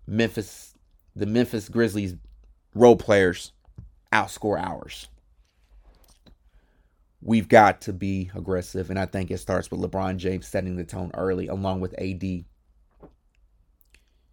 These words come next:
His mindset tonight, "I ain't got no worries. I'm gonna go out and do what I have to do.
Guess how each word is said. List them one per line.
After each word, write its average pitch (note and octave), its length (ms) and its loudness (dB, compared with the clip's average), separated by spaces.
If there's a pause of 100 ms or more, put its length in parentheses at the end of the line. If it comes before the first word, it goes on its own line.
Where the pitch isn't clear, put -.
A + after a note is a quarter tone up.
(160)
His A#2+ 180 6
mindset A#2 500 2
tonight, A#2 440 -2 (1080)
"I B2+ 160 0
ain't B2+ 80 -2
got G#2 160 4
no F#2+ 140 -4
worries. G#2+ 580 0 (1300)
I'm B2+ 160 2
gonna C3 180 8
go B2+ 160 4
out A2+ 380 4 (240)
and A#2 120 -2
do B2+ 120 6
what C3 100 8
I C3 80 8
have C3+ 240 -2
to B2+ 60 -8
do. B2 280 -2